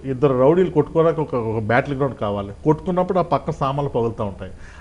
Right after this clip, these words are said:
అదేవిధంగా virus, మన బాడీలో ఉండే మన సైనికులు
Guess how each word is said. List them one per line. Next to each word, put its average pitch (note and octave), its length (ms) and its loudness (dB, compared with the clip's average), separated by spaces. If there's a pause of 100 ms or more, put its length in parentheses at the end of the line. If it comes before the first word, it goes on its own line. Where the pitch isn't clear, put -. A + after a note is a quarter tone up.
అదేవిధంగా F3+ 640 2 (440)
virus, F#3+ 760 4
మన C#3+ 200 0
బాడీలో D3+ 520 4
ఉండే E3 180 2
మన C#3+ 140 0
సైనికులు C3+ 640 0